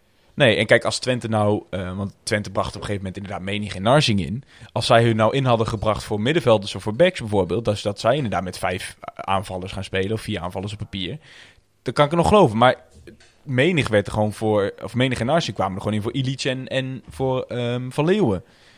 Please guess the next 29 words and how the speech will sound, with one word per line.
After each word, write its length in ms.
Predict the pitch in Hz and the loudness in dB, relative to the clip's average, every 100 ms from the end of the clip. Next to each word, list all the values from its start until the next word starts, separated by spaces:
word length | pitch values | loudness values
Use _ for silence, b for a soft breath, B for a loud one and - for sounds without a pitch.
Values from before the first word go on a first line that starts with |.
| b | b
Dus 80 | 107 | -6
het 80 | |
was 120 | 120 - | -4 -2
gewoon 140 | 110 | -4
aanvallers 300 | 101 98 117 | -4 0 -2
voor 100 | 123 | 0
aanvallers. 420 | 139 156 101 87 - | -2 -2 -4 -8 -10
Dus 120 | 101 | -8
ik, 180 | 117 - | -8 -4
ik 200 | 123 120 | -4 -4
vond 140 | 123 | -4
het 100 | 117 | -4
een 140 | - - | -2 0
bizarre 400 | 127 147 151 127 | 2 4 6 4
beslissing. 540 | 110 135 143 147 170 B B B B | 2 0 0 0 -4 B B B B
En 100 | 101 | -4
eigenlijk 300 | - 127 123 | 4 4 4
heeft 180 | 120 110 | 2 4
Marco 280 | 110 110 104 | 4 2 2
Rente 240 | 113 110 | 2 2
ook 100 | 107 | 0
in 80 | 110 | 2
die 220 | 107 101 _ | 2 0 _
vijf, 520 | - - 107 107 - - - - - | -6 4 4 4 -2 -18 -20 -20 -20
tien 140 | - 101 | -10 -8
minuten 260 | 98 95 | -6 -8
inclusief, 360 | 98 107 104 - | -8 -6 -8 -4
ehm, 540 | 98 95 95 92 92 92 _ _ _ | -4 -2 -2 -4 -4 -8 _ _ _
eh, 100 | - | -10